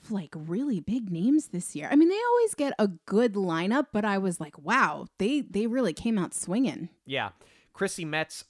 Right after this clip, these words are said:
Speaker 2: Louis Fonzi, uh, Anne Margaret, they're all new. Simu Liu, uh, from, uh, oh, it's
Speaker 1: Uh, The Rings.
Speaker 2: Yeah. I
Speaker 1: Why can't I think of the name of it?
Speaker 2: I, I just, it just,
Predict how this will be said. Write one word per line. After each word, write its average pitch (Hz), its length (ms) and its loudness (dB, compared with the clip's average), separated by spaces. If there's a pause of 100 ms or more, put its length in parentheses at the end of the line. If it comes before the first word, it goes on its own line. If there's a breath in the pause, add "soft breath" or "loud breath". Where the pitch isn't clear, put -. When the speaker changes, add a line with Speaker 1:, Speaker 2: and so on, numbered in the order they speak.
(120)
Speaker 2:
Louis 143 340 -6
Fonzi, 139 680 -6 (320)
uh, 107 640 -2 (640)
Anne 139 240 -4
Margaret, 131 480 -4
they're 113 180 -4
all 104 140 -4
new. 101 260 -12 (520 soft breath)
Simu 151 440 -6
Liu, 190 440 -2 (280)
uh, 113 360 -4
from, 107 640 -10
uh, 101 340 -10 (800)
oh, 127 360 -6 (200)
it's - 100 -4
Speaker 1:
Uh, 196 240 4 (140)
The 196 340 4 (160)
Rings. 175 540 0
Speaker 2:
Yeah. 120 240 0 (420)
I 139 140 -4 (100)
Speaker 1:
Why 226 220 2
can't 269 200 0
I 262 80 0
think 262 140 -2
of 254 80 -4
the 254 60 -4
name 262 220 -2
of 233 40 2
it? - 40 2
Speaker 2:
I, 143 160 0
I 147 40 -2
just, 131 240 -10 (220)
it 131 160 -8
just, 131 180 -6